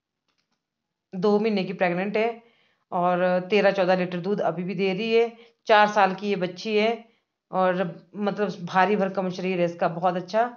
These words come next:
और ऐसा नहीं है कि कमज़ोर है या कुछ भी, बहुत अच्छी है। देखो, आप देख सकते हैं, सामने है।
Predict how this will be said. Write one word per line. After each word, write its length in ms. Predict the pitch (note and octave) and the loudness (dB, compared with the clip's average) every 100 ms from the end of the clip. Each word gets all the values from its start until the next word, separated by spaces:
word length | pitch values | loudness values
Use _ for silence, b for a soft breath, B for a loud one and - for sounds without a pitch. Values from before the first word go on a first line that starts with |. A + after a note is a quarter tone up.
| b b b b - | b b b b -6
और 260 | F#3 F#3 - | -4 -4 0
ऐसा 260 | F#3 F#3 G#3 | 0 2 2
नहीं 180 | G#3+ G#3+ | 2 0
है 80 | |
कि 500 | F#3+ F#3+ F#3+ F#3 E3+ E3 _ | -2 -4 -4 -6 -10 -16 _
कमज़ोर 440 | G3 F#3 F#3+ G3 F#3+ | 0 0 0 0 2
है 60 | |
या 100 | F3 | 2
कुछ 260 | E3+ E3 E3 | 0 -6 -8
भी, 80 | E3+ | -8
बहुत 300 | F3 F#3 F3+ | 0 2 2
अच्छी 240 | E3+ F3+ | -2 -2
है। 60 | D#3+ | -2
देखो, 240 | D#3+ F3 | 0 0
आप 160 | E3 E3 | -2 -2
देख 140 | G#3 | -6
सकते 260 | G#3 E3+ F#3+ | -6 -8 -6
हैं, 80 | F3 | -4
सामने 400 | F3+ D#3 D#3+ E3 | -2 -2 -4 -4
है। 360 | D#3 D#3+ _ | -6 -10 _